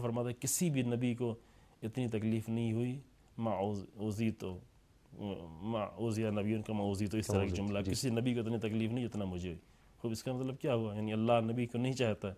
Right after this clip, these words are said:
Speaker 2: مطلب یہ کہ معیار صحیح نہیں ہے، جو
Speaker 1: معیار
Speaker 2: ہم نے
Speaker 1: یہ،
Speaker 2: معیار
Speaker 1: یہ
Speaker 2: بنا
Speaker 1: معیار
Speaker 2: رکھا ہے۔
Speaker 1: بالکل صحیح نہیں ہے۔ معیار یہ ہے کہ اللہ دیتا بھی ہے کبھی امتحان کے لیے، اللہ لے، چھینتا بھی ہے کبھی امتحان۔ دونوں صورتیں امتحان کے لیے ہوتی ہیں، اور ان دونوں صورتوں میں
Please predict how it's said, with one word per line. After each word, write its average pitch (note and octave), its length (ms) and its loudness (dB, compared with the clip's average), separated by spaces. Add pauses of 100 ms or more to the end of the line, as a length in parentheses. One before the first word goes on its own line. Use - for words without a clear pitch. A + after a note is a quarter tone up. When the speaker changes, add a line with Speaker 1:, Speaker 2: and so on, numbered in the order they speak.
(380)
Speaker 2:
مطلب A2+ 160 4
یہ B2+ 120 8
کہ D3 160 4
معیار B2 440 8
صحیح A#2 300 2
نہیں E2+ 260 0
ہے، F#2 60 -2
جو G#2+ 60 2
Speaker 1:
معیار D3 280 8
Speaker 2:
ہم - 20 6
نے E3 60 4
Speaker 1:
یہ، D#3 60 6
Speaker 2:
معیار - 160 8
Speaker 1:
یہ E3+ 40 8
Speaker 2:
بنا D3 100 6
Speaker 1:
معیار C#3 180 8
Speaker 2:
رکھا C3+ 120 2
ہے۔ B2+ 40 2
Speaker 1:
بالکل D#3 200 4
صحیح F#3 220 4
نہیں F#3 200 4
ہے۔ E3 40 6
معیار D3+ 360 6
یہ D3+ 220 6
ہے G2+ 240 2 (400)
کہ - 80 2
اللہ C3+ 320 6 (140)
دیتا A2+ 320 4
بھی F3 200 6
ہے E3+ 180 8
کبھی E3+ 440 2 (460)
امتحان D3 520 4
کے E3 120 2
لیے، F3+ 240 4
اللہ C#3 320 4
لے، A2 220 2
چھینتا B2 520 0
بھی A2+ 160 4
ہے G#2 80 4
کبھی G#2+ 180 2
امتحان۔ G2 440 0
دونوں D#3 220 8 (240)
صورتیں C3+ 320 2
امتحان B2+ 400 4
کے F3+ 80 2
لیے F#3 120 8
ہوتی F3+ 260 4
ہیں، E3 120 4 (460)
اور D3+ 360 6
ان F3+ 240 6
دونوں D#3 220 8
صورتوں C3+ 460 4
میں A#2 200 4